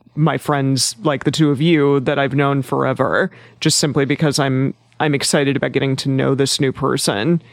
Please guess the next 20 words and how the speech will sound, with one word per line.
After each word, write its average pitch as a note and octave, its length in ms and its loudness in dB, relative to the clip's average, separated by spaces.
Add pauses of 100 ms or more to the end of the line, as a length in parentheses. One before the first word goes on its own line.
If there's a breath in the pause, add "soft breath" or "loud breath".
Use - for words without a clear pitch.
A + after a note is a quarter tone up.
(200 soft breath)
I D3 100 -2
guess D#3+ 220 0
I D#3 80 4
would, C3+ 320 0
I D#3 140 2
would C#3+ 260 0
say C#3 380 2
if C3+ 240 0
there's C#3+ 220 0
any C3+ 180 2
way C3+ 200 0
for C#3+ 140 -2
you C3+ 120 2
to C#3 100 0
take C3+ 240 -2
the B2+ 80 -4
pressure C#3 420 -2
off C3+ 140 -2
a C#3 40 2
situation. D3+ 1080 0